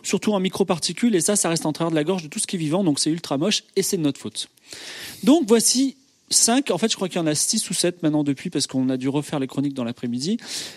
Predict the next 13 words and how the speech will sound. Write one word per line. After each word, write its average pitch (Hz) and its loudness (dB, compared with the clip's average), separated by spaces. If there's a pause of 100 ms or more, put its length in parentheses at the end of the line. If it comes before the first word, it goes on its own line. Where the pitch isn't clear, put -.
(240)
que 311 6
nous 277 4
vous 202 2
proposons 165 2 (300)
pour 240 2
lutter 233 0
contre 233 2
le 170 2
continent 220 2
de 190 2
plastique. - -6 (520)
Tout - 0
d'abord, 208 4